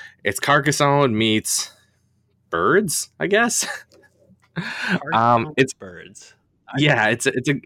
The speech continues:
Speaker 1: it's a tile placing game, but every time you place tiles, there's a possibility that crows will spawn, and you have little meeple crows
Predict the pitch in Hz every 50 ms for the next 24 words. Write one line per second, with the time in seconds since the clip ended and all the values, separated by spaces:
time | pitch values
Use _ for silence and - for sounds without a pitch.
0 | - - - - 139 - - - 156 165 175 180 175 160 - - 175 175 - 185
1 | 180 170 170 175 185 190 175 123 113 104 - 107 127 147 147 170 165 160 156 -
2 | - 135 123 120 - - 104 104 107 113 135 123 110 101 98 95 - 95 101 -
3 | - 110 107 98 90 85 - - - 104 95 95 101 113 110 104 98 92 98 -
4 | - - 98 90 92 95 110 127 143 143 - - - - - - - 104 107 107
5 | 95 98 104 104 104 98 98 98 98 101 101 - 107 101 98 95 92 - - -
6 | - 98 87 87 92 98 113 117 117